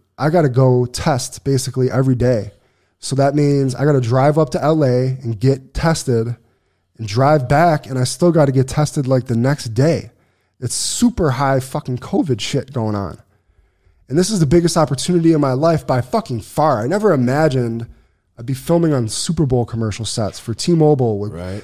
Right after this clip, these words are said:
Speaker 1: this is with goddamn Gwen Stefani and Adam Levine, Blake Shelton.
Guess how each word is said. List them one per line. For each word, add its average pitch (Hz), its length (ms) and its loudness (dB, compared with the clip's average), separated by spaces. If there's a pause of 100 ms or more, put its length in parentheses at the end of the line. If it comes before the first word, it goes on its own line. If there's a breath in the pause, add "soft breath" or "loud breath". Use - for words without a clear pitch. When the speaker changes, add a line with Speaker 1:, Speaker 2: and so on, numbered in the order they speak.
Speaker 1:
this 180 140 -2
is 214 60 -2
with 170 180 0
goddamn 151 440 2
Gwen 135 240 2
Stefani 139 640 -2
and 110 160 -6
Adam 156 280 2
Levine, 139 480 0
Blake 135 300 0
Shelton. 131 600 0